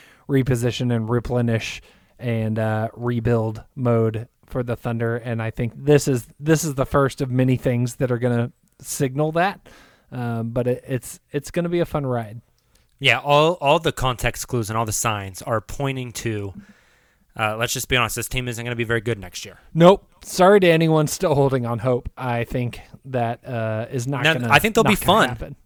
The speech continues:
Speaker 2: I mean, we're gonna get to watch thirty plus minutes of Shea, Bays, Lou, and whoever they
Speaker 1: Yeah.
Speaker 2: draft in the first round this year. Uh, <coughs> Denny Avdija. <coughs>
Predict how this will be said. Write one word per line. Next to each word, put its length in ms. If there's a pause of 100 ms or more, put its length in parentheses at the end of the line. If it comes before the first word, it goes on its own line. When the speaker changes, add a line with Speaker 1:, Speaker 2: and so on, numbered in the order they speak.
Speaker 2:
I 80
mean, 120
we're 120
gonna 140
get 160
to 80
watch 320
thirty 300
plus 300
minutes 380
of 100
Shea, 380
Bays, 680
Lou, 400
and 140
whoever 220
they 140
Speaker 1:
Yeah. 60
Speaker 2:
draft 380
in 60
the 80
first 260
round 240
this 160
year. 240 (400)
Uh, 140
<coughs> 320
Denny 180
Avdija. 600 (680)
<coughs> 320